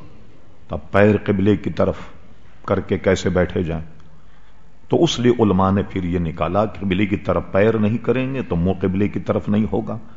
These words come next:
تو اس کو قبلے کی طرف لٹا دیا جائے، پیر قبلے کی طرف کر کے، اور اس کے بعد میں پھر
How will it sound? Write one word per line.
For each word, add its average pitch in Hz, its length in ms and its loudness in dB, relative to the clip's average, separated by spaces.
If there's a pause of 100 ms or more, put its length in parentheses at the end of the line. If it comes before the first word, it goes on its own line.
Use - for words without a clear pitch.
(420)
تو 90 60 0
اس 87 120 -2
کو 98 220 0
قبلے 95 340 0
کی 107 140 -2
طرف 95 280 0
لٹا 80 340 -2
دیا 117 280 -2
جائے، 78 300 -4 (100)
پیر 85 180 0 (100)
قبلے 90 300 -2
کی 90 140 -4
طرف 80 360 -6
کر 90 140 0
کے، - 140 -10 (500)
اور 127 200 4
اس 147 180 -2
کے 117 120 0
بعد 90 320 2
میں 104 180 0
پھر 101 160 0